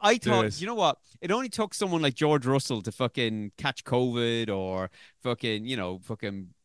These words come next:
Speaker 1: break a toe or something like that, and
Speaker 2: Yeah.
Speaker 1: Mick Schumacher's in there,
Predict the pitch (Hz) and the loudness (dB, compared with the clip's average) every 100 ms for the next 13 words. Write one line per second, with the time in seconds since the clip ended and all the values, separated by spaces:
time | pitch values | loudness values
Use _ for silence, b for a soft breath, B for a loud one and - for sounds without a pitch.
0 | _ _ _ _ _ 139 131 123 113 127 | _ _ _ _ _ -2 -2 -2 -4 0
1 | 120 113 98 123 - 107 101 98 107 92 | 2 0 -2 -4 -8 -8 -8 -6 -4 -6
2 | b b - 110 107 127 131 - 143 131 | b b -4 -2 -2 -2 -2 0 0 0
3 | 120 110 110 110 104 101 98 | 0 -2 -6 -6 -6 -4 -6